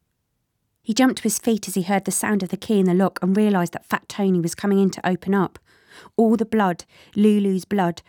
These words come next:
rushed to his head and exploded into a thousand tiny shooting stars. "I wish I was wooden again,"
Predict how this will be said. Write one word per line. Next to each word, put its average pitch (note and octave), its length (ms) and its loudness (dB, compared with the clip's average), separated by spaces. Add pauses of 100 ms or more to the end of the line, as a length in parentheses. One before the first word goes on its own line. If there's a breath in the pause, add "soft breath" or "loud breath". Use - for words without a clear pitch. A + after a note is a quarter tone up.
(240 soft breath)
rushed G#3 320 -2
to F#3+ 80 -8
his F#3 120 -6
head F#3 320 -8 (220 loud breath)
and G3+ 120 0
exploded G#3+ 600 -2
into F3+ 240 -6
a F#3 40 -8
thousand G3+ 560 -4
tiny G3 420 -2
shooting F#3 480 -6
stars. F3 580 -6 (1700)
"I G#3 60 -2
wish G3+ 360 -2
I A3+ 40 -2
was G3+ 220 -4
wooden G3 280 0
again," E3+ 400 -4